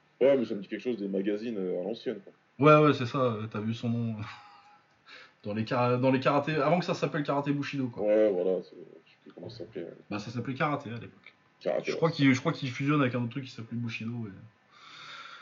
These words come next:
Speaker 2: Ah oui, euh, je sais, ouais, euh, jusqu'au début des années deux mille, euh, source d'information, Karaté Bushido,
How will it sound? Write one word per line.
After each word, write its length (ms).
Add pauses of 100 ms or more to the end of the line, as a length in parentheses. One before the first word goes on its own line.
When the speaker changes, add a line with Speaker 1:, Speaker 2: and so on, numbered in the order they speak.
(300)
Speaker 2:
Ah 60
oui, 80
euh, 180 (400)
je 160
sais, 120
ouais, 180
euh, 220
jusqu'au 360
début 260
des 120
années 180
deux 120
mille, 200
euh, 680 (720)
source 200
d'information, 540
Karaté 300
Bushido, 520